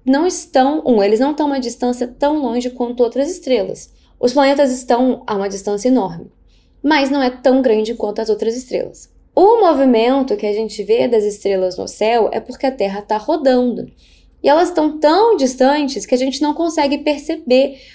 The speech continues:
o seu movimento próprio. Mas já os planetas,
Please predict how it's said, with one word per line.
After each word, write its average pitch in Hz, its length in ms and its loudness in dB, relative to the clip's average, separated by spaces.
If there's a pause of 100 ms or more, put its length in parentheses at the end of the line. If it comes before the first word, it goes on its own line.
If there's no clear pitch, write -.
(120)
o 285 120 0
seu 285 140 2
movimento 285 420 0
próprio. 311 520 0 (320)
Mas 311 240 2
já 381 180 4
os 453 140 2
planetas, 226 1040 -2